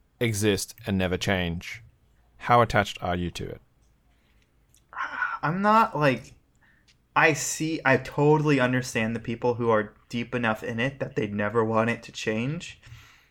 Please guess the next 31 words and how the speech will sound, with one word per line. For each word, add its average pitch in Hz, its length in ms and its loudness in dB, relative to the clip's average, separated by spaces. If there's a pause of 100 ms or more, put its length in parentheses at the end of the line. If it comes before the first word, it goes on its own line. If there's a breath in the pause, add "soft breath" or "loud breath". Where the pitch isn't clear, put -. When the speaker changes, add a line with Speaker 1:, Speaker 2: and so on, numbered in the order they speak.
(280 soft breath)
Speaker 2:
But 120 140 4
I 117 80 8
never 139 280 2
got 113 300 4
to - 60 -12
the 117 80 2
point 127 360 0
where, 113 380 -4
like, 123 200 0
I 143 100 6
got 165 200 10
close 139 340 6
to, 127 120 0
like, 117 200 4
the 117 80 -2
point 117 340 2
of 107 100 -4
no 113 140 0
return, 113 540 0
probably. 131 640 2 (540 soft breath)
But, 131 140 4
like, 135 200 6
so 160 220 2
many 175 180 0
of, 151 100 2
like, 135 200 4
the 131 80 0
old 123 520 0
discussions 110 840 -2
and, 107 160 -2
like, 104 260 -6